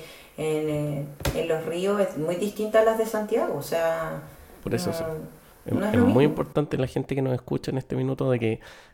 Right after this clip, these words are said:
Speaker 2: de que, que no sea de la ma-, metropolitana, que,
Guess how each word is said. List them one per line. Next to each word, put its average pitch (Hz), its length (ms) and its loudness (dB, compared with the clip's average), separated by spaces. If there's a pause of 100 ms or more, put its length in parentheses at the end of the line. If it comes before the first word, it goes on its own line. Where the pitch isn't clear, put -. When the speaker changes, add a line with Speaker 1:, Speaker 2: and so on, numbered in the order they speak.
Speaker 2:
de 107 800 2
que, - 220 -6
que - 120 0
no 101 80 4
sea 131 180 8
de 147 60 8
la 151 100 10
ma-, 139 120 6
metropolitana, 123 1000 4 (380)
que, 104 480 0